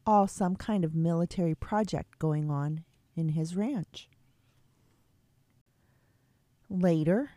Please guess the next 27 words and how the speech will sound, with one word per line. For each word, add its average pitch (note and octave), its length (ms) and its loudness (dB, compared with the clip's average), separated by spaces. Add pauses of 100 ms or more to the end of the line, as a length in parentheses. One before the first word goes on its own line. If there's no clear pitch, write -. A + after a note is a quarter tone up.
after F3+ 260 -2
this E3 220 -2
first E3 280 -2
sighting, D3+ 500 0 (1300)
Ellen A3 520 2 (440)
had G3+ 200 2
been F3+ 300 0 (500)
at G3+ 160 2
work, D3+ 400 -2 (180)
and F3 140 -2
she F#3+ 100 -4
was F3 180 -2
returning G3 460 -2
home F3 440 0
to A#3 120 -2
the G#3 120 -2
ranch. D#3 600 -4 (1080)
And G#3+ 120 0
as G#3+ 80 2
she's B3 300 -4
driving, G3 920 2 (1400)
she - 280 -4
actually B3 640 -2 (300)
sees C4 400 0
a G3+ 60 4
dark G3+ 320 2
shadow F3 680 2